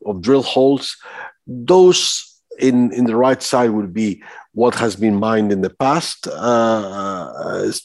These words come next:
the pink areas. And we have found a lot of horizontal, let's call it sub-horizontal sheets, which will allow us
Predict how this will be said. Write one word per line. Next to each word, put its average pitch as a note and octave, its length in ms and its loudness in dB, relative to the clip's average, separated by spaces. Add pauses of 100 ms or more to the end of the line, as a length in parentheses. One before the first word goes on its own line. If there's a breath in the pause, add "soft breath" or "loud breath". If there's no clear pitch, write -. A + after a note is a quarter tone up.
(100)
the G2+ 300 -8
pink B2+ 300 0
areas. C#3 500 4 (580 loud breath)
And A#2+ 560 2
we D3 200 2
have - 180 -4
found A#2+ 680 0 (440)
a A2+ 140 0
lot C3+ 580 2 (300)
of A2+ 320 -6
horizontal, A#2+ 680 -2
let's D3 120 -2
call C3+ 220 0
it A2 80 -2 (100)
sub-horizontal G#2 960 -2
sheets, - 640 -4 (480 loud breath)
which D#3 240 4
will C#3+ 240 6
allow C3 380 4
us - 360 -4